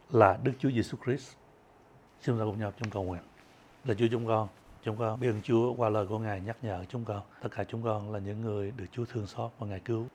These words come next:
Chúng con thật đau lòng khi nhìn lại trong suốt hơn một trăm năm qua, chúng con đã không giúp cho hội thánh của Chúa được lớn lên bởi lòng trung kiên, bởi sự kiên trì, bởi sự sẵn sàng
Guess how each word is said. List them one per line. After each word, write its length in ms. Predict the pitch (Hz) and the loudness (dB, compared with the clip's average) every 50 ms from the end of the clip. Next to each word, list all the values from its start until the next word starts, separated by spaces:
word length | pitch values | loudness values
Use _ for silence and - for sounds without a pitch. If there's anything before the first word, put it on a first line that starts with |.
| - - | -12 -8
Chúng 100 | 117 107 | -8 -2
con 220 | 107 110 104 104 92 | 0 0 -2 -2 -4
thật 160 | 98 92 - | -8 -6 -2
đau 160 | 113 110 107 | 0 2 4
lòng 180 | 107 104 95 92 | 4 2 2 0
khi 260 | - 117 113 110 107 107 | -4 -4 -4 -2 0 0
nhìn 160 | 117 107 95 | 0 0 2
lại 300 | 104 104 95 92 95 98 | 2 2 2 2 0 -2
trong 220 | - 110 104 101 95 | -2 -4 -4 -4 -8
suốt 340 | - - - 143 143 147 147 - - | -10 -4 0 0 0 0 -2 -6 -10
hơn 260 | - - 127 120 98 | -2 0 0 0 0
một 60 | 95 - | -4 0
trăm 160 | - 113 107 104 | 0 0 0 0
năm 200 | 110 107 104 101 - | -4 -4 -6 -2 0
qua, 220 | 110 107 110 104 95 | 2 2 2 2 -2
chúng 160 | - - 107 107 | -6 -8 -4 0
con 320 | 117 110 107 107 107 104 | 0 0 0 0 -4 -4
đã 260 | 95 90 98 104 104 104 | -4 -4 -4 -4 -6 -2
không 360 | - - 127 120 120 117 113 | 4 4 4 4 4 0 2
giúp 120 | 139 185 - - - - - | 2 2 2 0 -20 -12 2
cho 160 | - 127 107 101 | 4 4 4 4
hội 220 | 87 92 87 87 | 0 -4 -4 -4
thánh 260 | - - 123 127 131 - | -4 -6 -6 -6 -6 -4
của 80 | - 107 - | -6 -6 -4
Chúa 340 | - 123 120 123 135 143 - | -2 -2 0 0 -2 -2 -2
được 260 | 107 104 98 95 117 | 0 0 0 2 6
lớn 220 | 120 127 139 151 | 6 6 8 8
lên 220 | 139 127 127 123 117 | 6 6 6 4 4
bởi 300 | 117 104 98 101 107 110 - | 2 4 4 4 4 2 2
lòng 220 | 110 107 101 98 - | 2 2 2 2 0
trung 220 | - 139 131 123 | -2 -2 -2 0
kiên, 240 | 113 139 135 131 131 127 120 117 117 - | 2 4 4 4 4 2 -2 -8 -10 -2
bởi 280 | - 107 104 110 110 117 | 0 2 2 2 0 -2
sự 180 | - - 113 95 | 0 0 0 0
kiên 320 | - - 135 131 123 120 | 2 4 2 2 4 2
trì, 240 | 113 120 104 98 95 90 | 2 2 2 2 0 -2
bởi 140 | 104 107 113 | -2 -4 -4
sự 300 | - - 113 101 98 104 | -2 -2 -2 0 0 -2
sẵn 220 | - 110 107 120 | -2 -4 -4 -2
sàng 220 | 120 117 101 92 | 0 2 0 0